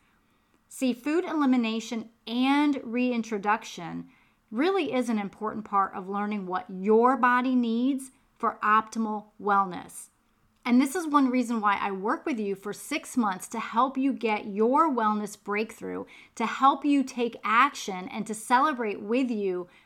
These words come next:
for your wellness restoration. Because there can be a restoration. There can be a whole wellness transformation when you partner up with God and you truly begin to treasure your wellness.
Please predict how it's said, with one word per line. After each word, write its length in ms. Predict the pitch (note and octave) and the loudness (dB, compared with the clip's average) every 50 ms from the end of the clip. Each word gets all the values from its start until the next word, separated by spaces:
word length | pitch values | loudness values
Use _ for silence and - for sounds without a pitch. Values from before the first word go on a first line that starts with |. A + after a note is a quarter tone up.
| _ _ | _ _
for 160 | - A#3+ A#3+ | 0 2 2
your 200 | A#3+ A#3 B3 A3+ | 4 4 4 2
wellness 480 | G#3 G3+ G3 G3 G3 F#3+ G3 G3 - - | 2 2 0 0 0 -2 -6 -10 -12 -10
restoration. 960 | G3 G3 F#3 F3 - - - F#3+ F#3 F3 F3 E3+ E3 - - F#2+ - - - _ _ _ _ _ _ _ _ _ _ _ _ _ _ _ _ - | -4 -4 -4 -4 -6 -12 -12 -10 -8 -8 -8 -8 -10 -12 -14 -14 -14 -14 -16 _ _ _ _ _ _ _ _ _ _ _ _ _ _ _ _ 0
Because 380 | B3+ B3+ B3+ C4 C#4 C4+ B3 C4+ - - | 0 2 4 4 4 4 4 0 -4 -8
there 380 | - G#3+ G3+ G#3 B3 B3+ C4+ C4 | -8 -6 2 4 6 6 6 4
can 400 | C4 - - C4+ C4+ C4 C4 B3 | 0 -4 0 2 4 6 6 6
be 220 | C4 C4+ B3+ A#3 | 4 2 0 0
a 100 | - G#3+ | -2 -2
restoration. 800 | G3 G#3 G#3 G3+ G3+ - G#3+ G3+ G3 G3 F#3+ F3 - F#3 F3 F3+ - A#3+ | 0 0 0 0 -2 -6 -8 -8 -6 -6 -8 -8 -10 -10 -10 -10 -10 -8
There 240 | G#3 A3+ A3 A3 A3 | -2 0 0 0 -2
can 440 | - - - - C4 B3+ B3+ B3+ | -4 -12 -8 -4 0 2 4 2
be 500 | A#3+ C4 B3+ B3 A3 G3 F3+ F#3+ F3+ - _ _ _ _ _ - | 2 2 0 0 0 0 -2 -4 -8 -12 _ _ _ _ _ -10
a 100 | A3 A3+ | -8 -8
whole 540 | A3 - - A#3 A#3 A#3 A#3 A#3+ B3 - D4+ | -8 -6 -2 0 0 2 2 0 0 -2 -4
wellness 640 | A3+ G#3 G#3+ G#3 G#3 G#3 G3+ G3 F#3+ - - - _ | -4 0 0 0 0 0 -4 -8 -10 -10 -12 -18 _
transformation 1120 | - - - A#3 B3 D4 F4+ E4+ - - A3+ G3+ F3+ F3 F3 - - - - - - - - _ - - _ _ _ - | -20 -16 -8 -2 -2 0 0 -2 -4 -6 -6 -6 -6 -6 -8 -10 -10 -12 -14 -14 -14 -14 -16 _ -20 -20 _ _ _ -8
when 220 | - G#3+ G#3+ G#3+ | -2 0 2 2
you 100 | G#3+ A3 | 2 2
partner 440 | G#3+ - - A#3+ C#4 D4 C#4 D4+ F4+ | 0 0 4 8 8 8 6 4 0
up 240 | E4+ D4 C4+ C4+ - | 2 2 2 2 0
with 180 | A#3+ A#3+ - - | -4 -4 -4 -2
God 380 | G3 F#3 F3+ F3 F3 F3 F3 - - _ - | -2 0 0 0 0 -4 -6 -14 -20 _ -10
and 160 | G#3 G3+ G3+ | -8 -6 -6
you 80 | G#3 G3+ | -6 -8
truly 480 | - - - C4 B3+ B3+ C4 C4+ C4+ | -8 -6 -2 0 2 2 4 2 0
begin 560 | C4+ C4+ C4+ B3+ C4 A3 G#3+ G3+ F#3+ F#3+ F#3+ - _ | 0 0 -4 -4 -2 -4 -4 -4 -4 -8 -10 -14 _
to 140 | - - G#3+ | -12 -12 -12
treasure 560 | G#3+ - - - F#3 F3+ E3+ F#3 F#3+ F3 F3 - | -12 -10 -10 -8 -8 -8 -8 -10 -12 -14 -12 -12
your 140 | F#3+ F3+ E3+ | -12 -12 -8
wellness. 600 | E3 E3 E3+ F3 F2+ - - - - - - | -8 -8 -8 -8 -10 -14 -16 -18 -20 -20 -20